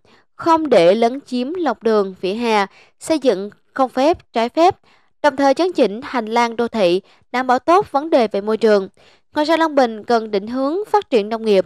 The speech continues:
theo hướng ứng dụng công nghệ cao và khai thác tốt thương mại dịch vụ để tạo đà phát triển kinh tế. Bên cạnh, Long Bình đặc biệt quan tâm nâng cao chất lượng dạy và học, chăm lo giúp đỡ, tạo điều kiện để các em học sinh học tập tốt, nhất là học sinh trung học cơ sở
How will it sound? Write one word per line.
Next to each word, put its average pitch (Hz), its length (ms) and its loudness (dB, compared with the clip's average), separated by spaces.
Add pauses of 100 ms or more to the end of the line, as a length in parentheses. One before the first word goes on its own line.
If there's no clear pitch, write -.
theo 240 160 -2
hướng 233 160 -2
ứng 277 260 -8
dụng 180 220 -2
công 214 240 -4
nghệ 190 120 -4
cao 226 340 2 (320)
và 240 320 2
khai 269 240 -2
thác 320 260 -8
tốt 349 260 2
thương 277 240 -6
mại 190 140 2
dịch 190 200 -6
vụ 175 240 4
để 196 160 -4
tạo 196 160 -4
đà 196 240 0
phát - 240 -10
triển 175 160 -8
kinh 190 120 -16
tế. 226 320 0 (680)
Bên 349 140 2
cạnh, 233 180 4
Long 262 160 -2
Bình 226 240 2
đặc 226 200 -4
biệt 226 200 0
quan 254 100 -2
tâm 247 320 -2
nâng 233 120 -8
cao 233 220 0
chất 285 200 -6
lượng 190 280 -4
dạy 180 240 -2
và 196 80 -10
học, 196 280 0 (320)
chăm 311 160 0
lo 294 280 0
giúp 359 160 -4
đỡ, 196 340 2
tạo 226 100 -8
điều 214 120 0
kiện 185 300 -6
để 196 80 -2
các 247 120 -4
em 254 80 -4
học 208 120 -8
sinh 220 240 -8
học 208 160 -12
tập 185 220 -6
tốt, 320 280 2 (340)
nhất 370 220 -4
là 269 100 0
học 226 120 -4
sinh 262 240 -4
trung 247 120 -8
học 220 160 -8
cơ 220 100 -8
sở 190 280 -2